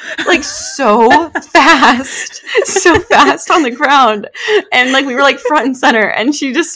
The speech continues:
span, like, I've never seen anyone spin before. It was wild. And, like, we, like, were trying to, like, main-, maintain eye contact during the time 'cause I was like, "Is she, like, good?"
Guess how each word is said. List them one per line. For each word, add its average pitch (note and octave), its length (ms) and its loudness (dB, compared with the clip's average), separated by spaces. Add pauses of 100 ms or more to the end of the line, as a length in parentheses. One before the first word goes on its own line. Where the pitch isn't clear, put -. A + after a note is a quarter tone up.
span, A#3 300 2
like, G3 140 0
I've G#3+ 160 0
never G#3+ 240 0
seen A#3 260 -6
anyone F#3+ 580 -4 (420)
spin B3 500 0
before. A3 540 0
It - 140 -6
was A3 160 -4
wild. G#3 360 0
And, A3+ 100 -4
like, G#3 220 -2 (560)
we, C#4 200 0
like, C4+ 200 0
were C#4+ 80 -4
trying A#3 220 -2
to, B3+ 60 -4
like, C4 120 0
main-, A3+ 320 -2
maintain B3 340 -2
eye F3+ 160 0
contact C#4+ 440 0
during - 160 -4
the E4 80 -2
time D4 220 -4
'cause D#4+ 100 -6
I A#3 60 -2
was - 120 -4
like, - 40 -12
"Is - 120 -8
she, G3+ 100 -4
like, A3 180 -4
good?" G#3+ 300 -4